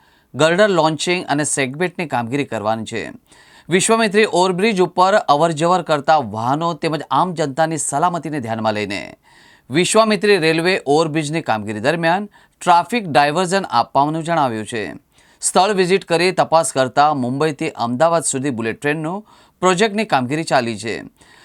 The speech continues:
વિશ્વામિત્રી રેલવે ઓવરબ્રિજ ઉપર ગર્ડર અને લોન્ચિંગ, સેગમેન્ટ લોન્ચિંગની કામગીરી કરતી વખતે રેલવે ઓવરબ્રિજ પર અવરજવર કરતા વાહનોને કોઈ આકસ્મિક બનાવ ન બને તથા આમ જનતાની સલામતીને ધ્યાનમાં લઈને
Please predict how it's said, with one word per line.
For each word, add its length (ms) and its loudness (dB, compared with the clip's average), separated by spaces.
વિશ્વામિત્રી 720 2
રેલવે 520 2
ઓવરબ્રિજ 600 2
ઉપર 440 2
ગર્ડર 480 2
અને 340 -2
લોન્ચિંગ, 560 -2
સેગમેન્ટ 540 -2
લોન્ચિંગની 480 -4
કામગીરી 360 -4
કરતી 280 -6
વખતે 480 -2
રેલવે 520 4
ઓવરબ્રિજ 640 2
પર 240 4
અવરજવર 560 2
કરતા 360 2
વાહનોને 520 -2
કોઈ 200 -4
આકસ્મિક 480 0
બનાવ 360 0
ન 140 -2
બને 360 -4
તથા 180 4
આમ 360 2
જનતાની 440 0
સલામતીને 640 2
ધ્યાનમાં 380 -2
લઈને 420 -4